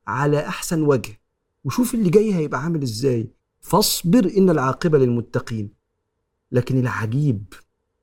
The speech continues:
هدية ربنا، لما العاص بن وائل يقول له: "أنت أبتر، يعني ولادك ماتوا، فلما أنت كمان تموت محدش هيفتكرك".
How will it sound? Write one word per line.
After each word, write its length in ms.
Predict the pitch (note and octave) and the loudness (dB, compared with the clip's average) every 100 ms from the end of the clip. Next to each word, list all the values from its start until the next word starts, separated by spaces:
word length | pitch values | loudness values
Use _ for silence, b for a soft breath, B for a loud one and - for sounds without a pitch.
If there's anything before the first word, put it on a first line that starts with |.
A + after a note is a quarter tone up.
| _ _ _ _ - | _ _ _ _ -2
هدية 320 | B2 C3 B2+ - | 2 4 4 0
ربنا، 360 | G2 G2 - - _ _ _ _ _ _ _ _ _ | -6 -6 -8 -12 _ _ _ _ _ _ _ _ _
لما 220 | A2+ A2 | 0 2
العاص 360 | A2 A#2 C#3 B2 | 2 0 0 -2
بن 200 | G#2 G#2+ | -2 0
وائل 360 | A2+ B2+ A2+ | 0 0 -2
يقول 260 | G#2 B2+ A#2+ | -4 -4 -2
له: 60 | G#2+ | -4
"أنت 160 | G#2 | -4
أبتر، 600 | A2 C3 - C#3+ B2+ - _ _ _ - | -6 -6 -6 -6 -6 -12 _ _ _ -10
يعني 240 | G2+ G2+ | -4 -2
ولادك 440 | G#2 A#2+ B2 G#2+ A2 | 0 2 2 0 0
ماتوا، 300 | B2 B2 G#2 | 0 0 -4
فلما 720 | G#2+ G#2 G2+ G2+ G2+ G2+ - | -2 -2 -2 -4 -6 -6 -6
أنت 200 | A#2+ A2 | -4 -4
كمان 320 | A#2 B2 A2+ | -2 -2 -2
تموت 300 | G#2+ B2 - | -4 -6 -8
محدش 280 | - B2+ A2+ | -10 -8 -8
هيفتكرك". 560 | - C#3 - C3+ - | -6 -8 -6 -10 -12